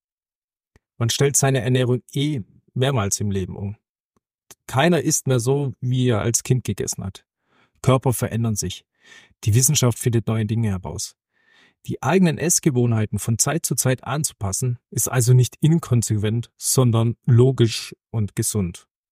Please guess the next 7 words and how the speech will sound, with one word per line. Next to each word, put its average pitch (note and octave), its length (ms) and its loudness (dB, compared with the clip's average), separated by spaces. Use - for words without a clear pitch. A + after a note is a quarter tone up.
Das A#2 120 2
Schöne F3 360 4
an A#2 100 0
Ernährung A#2+ 560 2
und A2 160 -4
Essen B2+ 280 0
ist, - 440 -4